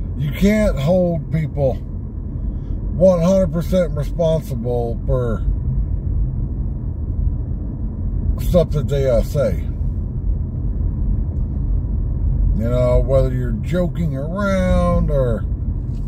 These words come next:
you know, doing whatever. And this whole hearing is over that they want the audio tape of the, uh,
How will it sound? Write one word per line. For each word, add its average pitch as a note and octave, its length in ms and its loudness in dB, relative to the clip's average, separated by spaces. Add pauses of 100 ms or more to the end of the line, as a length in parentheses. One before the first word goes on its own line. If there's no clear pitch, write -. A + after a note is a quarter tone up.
(140)
you C3 100 -4
know, C3 320 2 (440)
doing D#3+ 340 4
whatever. E3 520 2
And - 1040 -2
this D3 100 0
whole G3+ 240 4
hearing G3 400 2
is D#3+ 200 2
over D#3+ 480 2 (1600)
that D3 240 2
they D3+ 140 0
want F3 520 2 (400)
the C#3+ 160 -2 (160)
audio E3 640 4 (100)
tape B2 360 0 (4000)
of C#3 380 4
the, C#3+ 220 4
uh, A#2+ 280 2